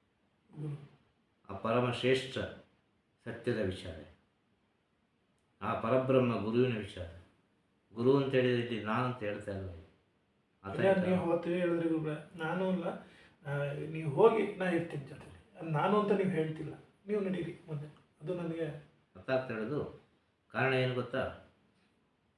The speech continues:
Speaker 2: ನಮಗೆ ಹಂಡ್ರೆಡ್ ಪರ್ಸೆಂಟ್ ಗೊತ್ತಿದೆ, ಹಂಡ್ರೆಡ್ ಪರ್ಸೆಂಟ್ ಗೊತ್ತಿದೆ ಸತ್ಯ ಅಂದ್ರೆ ಏನು ಅಂತೇಳಿ,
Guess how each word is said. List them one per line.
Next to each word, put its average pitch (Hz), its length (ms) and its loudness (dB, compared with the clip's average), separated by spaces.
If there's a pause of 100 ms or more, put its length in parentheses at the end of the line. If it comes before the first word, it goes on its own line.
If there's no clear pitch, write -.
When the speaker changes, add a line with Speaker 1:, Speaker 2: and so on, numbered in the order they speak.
Speaker 2:
ನಮಗೆ 104 200 -6
ಹಂಡ್ರೆಡ್ 110 340 -2
ಪರ್ಸೆಂಟ್ 98 400 -4
ಗೊತ್ತಿದೆ, 95 520 -10 (1700)
ಹಂಡ್ರೆಡ್ 147 320 4
ಪರ್ಸೆಂಟ್ 135 260 2
ಗೊತ್ತಿದೆ - 500 -6 (520)
ಸತ್ಯ 107 260 -8
ಅಂದ್ರೆ 101 280 -2
ಏನು 92 160 0
ಅಂತೇಳಿ, 80 540 -14